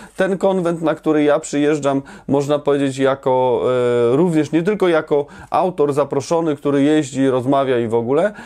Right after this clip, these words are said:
ale również przyjeżdżam jako taki uczestnik czysty,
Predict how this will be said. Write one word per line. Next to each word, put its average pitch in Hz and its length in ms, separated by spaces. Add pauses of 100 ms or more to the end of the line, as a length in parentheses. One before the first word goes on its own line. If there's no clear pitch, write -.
(160)
ale 165 360
również 165 400
przyjeżdżam 147 540
jako 139 260
taki - 340
uczestnik 143 640
czysty, 117 440